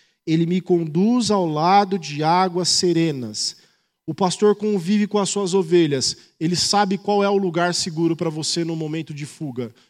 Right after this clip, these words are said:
Ele sabe qual é o lugar que você vai poder beber água tranquilamente, sem que o vingador de sangue possa te pegar. Ele te guia nesses lugares, nesses passos verdejantes. Então, não se preocupe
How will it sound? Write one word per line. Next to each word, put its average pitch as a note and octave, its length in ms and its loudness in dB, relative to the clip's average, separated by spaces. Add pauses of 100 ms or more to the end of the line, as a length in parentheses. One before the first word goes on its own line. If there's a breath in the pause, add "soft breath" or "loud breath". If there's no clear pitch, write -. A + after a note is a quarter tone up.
Ele E3 140 -2
sabe G3 360 2
qual G3 240 0
é G3 100 4
o G#3 80 4
lugar F3+ 380 2
que F3+ 100 -8
você F3 220 -4
vai F3 120 -2
poder E3 500 0 (320 soft breath)
beber E3 380 2
água D#3+ 380 2
tranquilamente, G3+ 1080 0
sem F#3 180 -2
que G3 120 -6
o F#3 40 -2
vingador E3+ 460 0
de D#3+ 140 -4
sangue E3 340 -6
possa E3 340 -6
te - 120 -16
pegar. C3 440 -6 (1400)
Ele E3+ 180 0
te - 220 -4
guia F#3+ 560 2
nesses D#3+ 340 -4
lugares, D3+ 580 -2
nesses D#3 340 -4
passos E3+ 580 -2
verdejantes. C#3+ 840 -6 (340 soft breath)
Então, A#3 240 -2 (180 loud breath)
não A#3 200 4
se - 160 -2
preocupe A#3 840 0